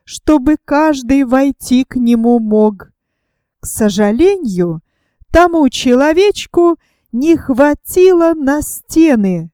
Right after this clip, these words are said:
досок. Небо крышу ему подарило, и стеной был кудрявый лесок. Ничего, что ему не хватило,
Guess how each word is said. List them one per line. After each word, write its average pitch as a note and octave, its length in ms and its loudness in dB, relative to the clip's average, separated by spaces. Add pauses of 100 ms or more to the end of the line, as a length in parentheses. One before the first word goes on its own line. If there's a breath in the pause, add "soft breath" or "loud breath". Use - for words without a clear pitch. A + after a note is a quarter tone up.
досок. G#3 880 -4 (1300)
Небо G3 760 0 (140)
крышу E4 560 2
ему D4 340 0
подарило, B3 880 -2 (600)
и E4+ 140 4
стеной E4+ 720 2
был D#4 340 -2
кудрявый C4 760 -2
лесок. A3+ 720 -4 (840)
Ничего, F4+ 840 0
что - 280 -2
ему A3 320 0
не G3 240 -4
хватило, G3 920 -6